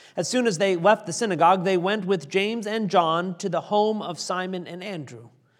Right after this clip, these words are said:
Simon's mother-in-law was in bed with a fever, and they immediately told Jesus about her.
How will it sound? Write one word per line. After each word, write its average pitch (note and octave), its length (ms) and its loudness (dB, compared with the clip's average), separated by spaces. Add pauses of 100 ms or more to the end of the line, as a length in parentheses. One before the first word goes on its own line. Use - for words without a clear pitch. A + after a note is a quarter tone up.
(340)
Simon's F#3 400 0
mother-in-law F3 840 0
was E3+ 200 -6
in D#3 160 -4
bed D#3 320 0
with D3+ 160 -6
a D3+ 60 -10
fever, D3+ 440 -4
and E3 220 -4
they F3 120 -4
immediately F#3 540 -4
told E3 480 -6
Jesus F3+ 460 -10
about B2+ 340 -10
her. A#2+ 280 -14